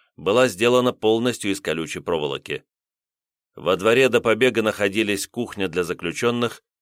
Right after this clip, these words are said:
и помывочная комната, а после побега двенадцатого февраля тысяча девятьсот сорок второго года на их месте были построены существующие сооружения,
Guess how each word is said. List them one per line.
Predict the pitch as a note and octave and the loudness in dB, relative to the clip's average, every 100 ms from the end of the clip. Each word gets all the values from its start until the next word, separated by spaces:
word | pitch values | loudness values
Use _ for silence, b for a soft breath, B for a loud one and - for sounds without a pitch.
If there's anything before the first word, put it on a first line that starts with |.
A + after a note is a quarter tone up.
| _ | _
и | - | -4
помывочная | - G#2 G#2+ G2 F2+ - E2 | 0 2 2 0 0 -2 -4
комната, | D2 G2 A2+ G#2+ A2+ F#2+ _ _ _ _ _ | -2 -2 -2 -2 -2 -4 _ _ _ _ _
а | - - | -4 -2
после | - A#2 A2 | 2 0 0
побега | G#2 G#2+ G#2+ G2 G2+ | 2 2 2 2 2
двенадцатого | F2+ G2+ G2 F2 G2 F#2+ | 2 0 0 -2 0 0
февраля | F2+ F2 F#2 F2+ | 0 0 0 0
тысяча | E2+ - G#2 F#2 | -2 -6 -6 -6
девятьсот | F2+ F2+ - G2 | -4 -4 -2 -2
сорок | - F#2 F2 | 0 -2 -2
второго | - F2 E2 E2 | -2 0 0 0
года | G#2+ A2 A2 _ _ _ _ - | 0 2 0 _ _ _ _ -10
на | D#2 | 0
их | G2 - | 0 0
месте | G#2 C#3+ C#3 C3+ | 0 0 0 -2
были | G#2 A#2+ | 0 0
построены | A2+ G#2 - A2+ B2 A#2+ | 0 -2 0 2 2 0
существующие | G#2+ F#2+ G2+ F2 F#2+ G2 F#2+ G2+ | -4 -8 -8 -6 0 0 0 -4
сооружения, | F2 E2+ E2 D#2 F#2+ G#2+ A2 G#2 | -2 -2 0 0 0 0 -2 -4